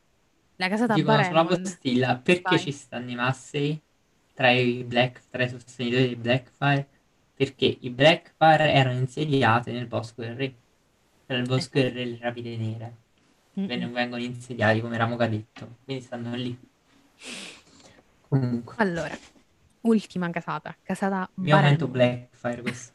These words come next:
Speaker 1: <laughs> Momento Blackfyre.
Speaker 2: <laughs>
Speaker 1: Eh, allora.
Speaker 2: Baremon.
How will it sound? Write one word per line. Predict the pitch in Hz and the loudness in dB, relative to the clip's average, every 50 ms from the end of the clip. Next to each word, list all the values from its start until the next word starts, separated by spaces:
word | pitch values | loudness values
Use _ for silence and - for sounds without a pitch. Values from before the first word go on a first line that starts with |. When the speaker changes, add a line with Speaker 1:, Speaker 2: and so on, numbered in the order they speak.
| _ - | _ 4
Speaker 1:
<laughs> | 220 | 6
Momento | 226 226 247 262 254 247 247 240 | 6 8 8 8 8 6 6 4
Blackfyre. | 208 202 233 233 233 - 285 - - 220 214 208 214 226 233 | 4 4 6 6 6 6 4 4 4 2 2 2 0 -2 -2
Speaker 2:
<laughs> | - - 302 277 - - - - - - 277 - _ - 277 - - 269 - - - - - - - - - 147 - - - - - - _ _ | -4 -4 -4 -4 -6 -12 -18 -16 -14 -14 -14 -14 _ -20 -14 -10 -10 -8 -6 -6 -8 -8 -8 -10 -10 0 2 2 2 2 0 -12 -18 -20 _ _
Speaker 1:
Eh, | - 202 180 175 170 160 156 113 78 - 160 - _ _ _ _ _ _ _ _ _ _ _ _ _ _ | -4 -2 -2 -2 -2 -2 -4 -6 -8 -12 -16 -20 _ _ _ _ _ _ _ _ _ _ _ _ _ _
allora. | - 214 202 180 - - 98 | -2 -2 0 0 -2 0 0
Speaker 2:
Baremon. | 104 101 101 104 104 107 107 | 0 2 4 4 4 4 2